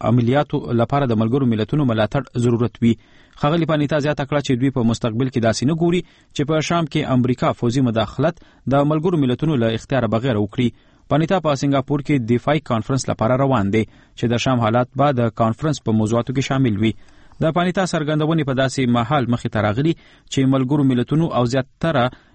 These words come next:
هیوادونو د شام په حوله ښار کې د تیر جمعې په ورځ د ټول وژنې غندنه کړې. په دې پیښه کې د سلو نه زیات کسان وژل شوي وو چې ډېری پکې ماشومان او ښځې وي. ملګرو ملتونو وایي،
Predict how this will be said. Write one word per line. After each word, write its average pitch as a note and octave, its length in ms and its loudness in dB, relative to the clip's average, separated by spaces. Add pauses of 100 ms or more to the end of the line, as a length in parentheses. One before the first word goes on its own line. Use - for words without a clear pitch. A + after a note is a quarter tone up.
(120)
هیوادونو C#3 380 2
د A#2 200 2
شام C3 280 -2
په A#2+ 120 -4
حوله G#2+ 300 0
ښار C3 240 0
کې C3+ 120 -4
د A#2 100 0
تیر C3+ 180 0
جمعې A#2 260 2
په - 120 -4
ورځ B2 220 0 (340)
د C3 140 2
ټول C3+ 220 0
وژنې B2 320 0
غندنه A#2 340 -2
کړې. A2+ 220 -2 (420)
په C3 120 2
دې C3+ 240 0
پیښه C3+ 220 -2
کې D3+ 140 -2
د B2 120 0
سلو B2+ 260 0
نه A#2 100 2
زیات C3 220 -2
کسان A#2 340 -4
وژل A2+ 340 0
شوي D#3 240 0
وو E3 180 2 (300)
چې - 100 -2 (100)
ډېری C#3 240 0
پکې A#2 260 -4
ماشومان B2 480 0
او A#2+ 100 -4
ښځې G2+ 300 -2
وي. G#2+ 140 0 (460)
ملګرو D3+ 280 2
ملتونو E3+ 360 0
وایي، E3 200 0